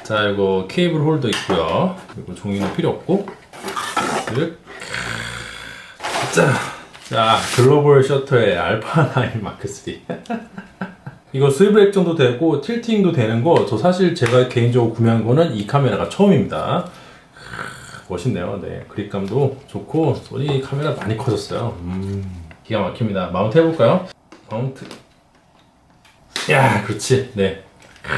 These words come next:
느낌이 좋네요. 아, 이거 산다 산다 해놓고 드디어 샀습니다.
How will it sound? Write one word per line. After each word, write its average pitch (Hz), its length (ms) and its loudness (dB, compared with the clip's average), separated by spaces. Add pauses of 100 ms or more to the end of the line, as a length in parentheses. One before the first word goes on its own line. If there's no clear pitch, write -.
(1040)
느낌이 131 300 4
좋네요. 127 260 6 (240)
아, 107 600 2 (160)
이거 107 160 0
산다 156 320 4
산다 160 240 6
해놓고 156 640 4
드디어 127 240 4
샀습니다. - 580 -6